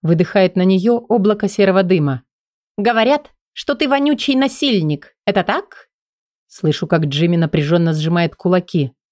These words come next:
Так сильно, что хрустят костяшки его пальцев. "Разве?"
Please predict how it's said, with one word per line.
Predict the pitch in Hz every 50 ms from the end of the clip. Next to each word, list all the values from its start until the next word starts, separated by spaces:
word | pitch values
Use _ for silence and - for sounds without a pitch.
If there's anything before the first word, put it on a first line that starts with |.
| _ _ _
Так | - 165 - -
сильно, | - - 226 214 202 180 165 151
что | - - 185 160
хрустят | - 175 165 - - 196 180 - -
костяшки | 208 196 202 - - 226 220 - - 220
его | 208 196 208
пальцев. | 208 - 233 202 165 156 147 - - 147 - - _ _ _ _ _ _ _ _ _ _ -
"Разве?" | - - 240 254 247 233 208 240 247 240 233 247 262 254 240 233 233